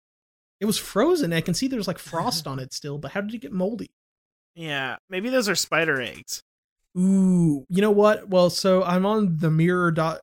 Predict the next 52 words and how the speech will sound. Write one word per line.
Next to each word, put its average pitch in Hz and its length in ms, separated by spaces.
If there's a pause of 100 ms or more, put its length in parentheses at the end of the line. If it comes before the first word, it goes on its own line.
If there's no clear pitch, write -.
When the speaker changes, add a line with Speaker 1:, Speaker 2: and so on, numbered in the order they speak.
(120)
Speaker 1:
co 165 160
dot 160 240
U 165 100
K, 175 340 (360)
and 180 140
there 202 100
is 208 180
a 190 80
thing 180 220
in 175 80
the 160 80
sidebar 151 540
that 139 80
says 147 280
McDonald's 151 440
customer 160 400
bites 151 320
into 147 400
spider 139 480
inside 139 280
an 147 60
apple 143 320
pie, 139 320 (300)
leaving 196 260
her 165 100
Speaker 2:
Ugh. 190 320
Speaker 1:
in 190 60
tears. 143 400 (1040)
Uh, 156 360
and 170 100
if 165 80
I 160 80
Speaker 2:
Ugh. 151 60
Speaker 1:
look 220 200
on 156 140
it, 147 200
uh, 139 360 (240)
this 175 240
is, 165 500
that's 175 160
a 160 40
pretty 147 160
big 143 160
spider, 127 360
actually. 127 400 (560)
She 285 60
just 381 120
bit 214 140
the 151 80
leg 147 240
Speaker 2:
Ugh. 131 200
Speaker 1:
off. - 140